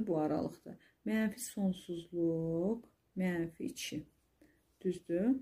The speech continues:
Bir, e, müsbət sonsuzluq. Bu ödəyən aralıqdır. Biz ödəməyən aralıqdır. Ödəməyən aralıq hansıdır? Mənfi iki ilə bir. Bu isə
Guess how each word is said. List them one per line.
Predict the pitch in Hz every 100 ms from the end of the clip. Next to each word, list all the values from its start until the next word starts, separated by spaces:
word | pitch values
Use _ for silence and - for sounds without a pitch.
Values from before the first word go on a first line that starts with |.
| - _ _ _
Bir, | 185 180 175 175 185 208 277 302 - _ _ _ _ _ _ 185
e, | 180 175 170 165 - - -
müsbət | 220 220 - 196
sonsuzluq. | - - 156 - - - - _ _ -
Bu | 302 269
ödəyən | 208 185 165
aralıqdır. | 156 - - - - - _ _ - - _ 294
Biz | 302
ödəməyən | 254 - 202 160 151 156
aralıqdır. | 156 151 - - 226
Ödəməyən | 277 294 202 190
aralıq | 180 185
hansıdır? | 180 170 - 196 269 185 151 -
Mənfi | 190 190 180 - -
iki | - - 190
ilə | 220 311 330 156 - - _
bir. | 202 156 - - - - _
Bu | 220 247
isə | 285 - 208